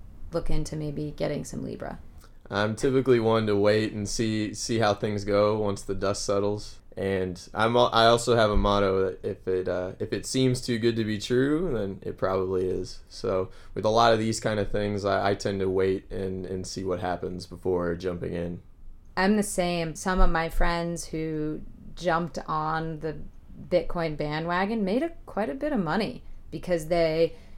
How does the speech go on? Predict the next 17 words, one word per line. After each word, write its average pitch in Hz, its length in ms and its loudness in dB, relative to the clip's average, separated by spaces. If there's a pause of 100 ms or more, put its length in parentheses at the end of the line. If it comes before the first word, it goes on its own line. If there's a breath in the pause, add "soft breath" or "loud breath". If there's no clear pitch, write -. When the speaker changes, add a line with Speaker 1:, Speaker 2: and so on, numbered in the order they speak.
(120)
Speaker 1:
came 208 300 4
in 196 420 2
right 180 360 2
when 185 120 -2
it 180 120 -6
started 165 640 2
and 160 120 -6
then 156 140 -4
they 156 140 -4
left 151 480 -2 (340)
soon 165 320 -4
enough - 300 -8 (160)
that 156 220 -8
they 147 300 -4
missed 147 420 -6
the 143 60 -6
drop. - 380 -4